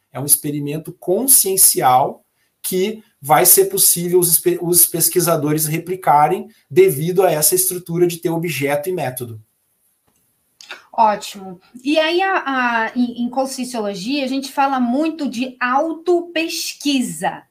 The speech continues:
Speaker 2: né? Então, a pessoa pensa, "Ah, eu, eu começo a me observar,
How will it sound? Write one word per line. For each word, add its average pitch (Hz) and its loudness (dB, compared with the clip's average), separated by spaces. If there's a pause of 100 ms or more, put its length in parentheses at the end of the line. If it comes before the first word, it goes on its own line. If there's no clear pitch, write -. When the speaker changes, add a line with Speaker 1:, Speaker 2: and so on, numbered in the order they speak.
(120)
Speaker 2:
né? 214 -6 (380)
Então, 262 4
a 214 2
pessoa 262 0
pensa, 262 2
"Ah, 294 2
eu, 254 0
eu 226 -8
começo 277 2
a 294 2
me 269 4
observar, 214 0